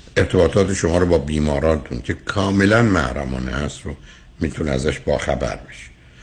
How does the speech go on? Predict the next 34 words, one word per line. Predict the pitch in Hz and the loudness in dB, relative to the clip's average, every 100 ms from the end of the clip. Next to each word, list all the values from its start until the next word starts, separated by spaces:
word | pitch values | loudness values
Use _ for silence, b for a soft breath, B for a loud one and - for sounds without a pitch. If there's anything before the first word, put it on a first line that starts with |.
| B B | B B
خب | 113 | 0
ایشون | 104 123 | 2 2
هم | 110 | 2
پزشکن، | 95 82 71 67 - - - | 2 0 0 -4 -8 -16 -10
این | 92 | -4
یه | 82 | -2
طرف | - 71 58 - | 0 -2 -4 -10
قضیه. | - 67 - - | -14 -14 -16 -4
دوم، | 117 113 117 - - B B B B B B - | 2 4 4 0 -8 B B B B B B -2
اینکه | 117 127 139 | 4 4 4
شما | - 113 98 104 | 2 2 4 4
درگیر | 113 90 80 90 107 | 4 2 2 0 0
رابطه | 107 92 82 76 90 - | 0 2 2 0 -4 -2
با | 101 | 0
اونها | 101 80 73 90 | 0 0 -2 0
می‌شدید | 104 87 - 82 78 | 0 -2 -4 -4 -4
به | 73 | -4
عنوان | 71 80 | -2 -2
خانواده | 82 - 76 73 71 73 69 | -4 -4 -2 -2 -2 -2 0
و | 90 | 0
می‌رفتید، | 98 90 78 76 - 67 65 B B B | 2 0 0 -2 -6 -10 -10 B B B
خب | - 147 | 0 2
یه | 143 | 4
انتخابی | 110 95 92 110 | 2 0 2 2
بوده، | 101 98 98 | 2 2 2
یه | 90 | 2
تصمیم | - 76 - 85 87 71 | 2 -2 0 -2 0 -2
بوده | 69 71 67 - b b b b - | -4 -4 -4 -8 b b b b -10
که | 76 76 71 67 - - | -6 -4 -4 -6 -14 -6
اگر | 82 87 | -2 0
شما | 82 80 78 71 | -2 -2 -2 -2
فکر | 92 85 76 | -2 -2 -2
می‌کردید | 73 78 73 69 69 - | -4 0 0 0 -4 -6
که | - 69 | -6 -6